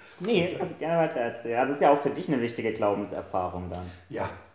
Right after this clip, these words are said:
Speaker 2: ich meine, das ist, ähm, ist wirklich was Starkes, wenn wir so Erfahrungen machen. Zum Teil kann man die mitteilen, aber vieles ist unmittelbar.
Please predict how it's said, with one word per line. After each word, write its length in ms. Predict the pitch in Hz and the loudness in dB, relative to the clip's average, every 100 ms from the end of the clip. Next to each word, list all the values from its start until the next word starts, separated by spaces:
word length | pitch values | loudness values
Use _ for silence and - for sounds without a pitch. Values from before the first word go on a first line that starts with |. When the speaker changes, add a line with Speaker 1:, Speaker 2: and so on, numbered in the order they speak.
| _ _ _ _ | _ _ _ _
Speaker 2:
ich 160 | - 113 | -16 -10
meine, 260 | 117 127 | -8 -4
das 240 | 123 117 120 | -4 -6 -8
ist, 380 | 117 - - | -12 -14 -10
ähm, 400 | 110 110 101 101 - - - _ _ | -6 -4 -6 -10 -16 -20 -20 _ _
ist 180 | 110 107 | -18 -10
wirklich 300 | 117 120 98 | -8 -8 -8
was 260 | 107 - - | -8 -8 -6
Starkes, 680 | 104 95 107 110 104 - | -4 -4 -6 -8 -10 -10
wenn 140 | 104 104 | -10 -6
wir 80 | 107 | -2
so 120 | 113 | -2
Erfahrungen 560 | - 127 120 104 87 80 | -4 -6 -6 -6 -8 -14
machen. 380 | - 110 113 - _ _ _ _ _ _ _ _ _ | -16 -18 -18 -20 _ _ _ _ _ _ _ _ _
Zum 200 | - 131 | -16 -12
Teil 280 | 160 156 160 | -2 2 2
kann 120 | 160 147 | 0 -4
man 220 | 135 120 | -4 -6
die 340 | 117 117 117 - - _ | -10 -10 -12 -18 -20 _
mitteilen, 640 | 123 147 165 147 147 147 110 | -4 -4 0 2 4 4 0
aber 160 | 113 | -6
vieles 360 | - 135 123 120 | -4 -4 -4 -6
ist 160 | - - | -10 -4
unmittelbar. 720 | 143 123 110 110 85 82 | -2 0 -2 -6 -6 -8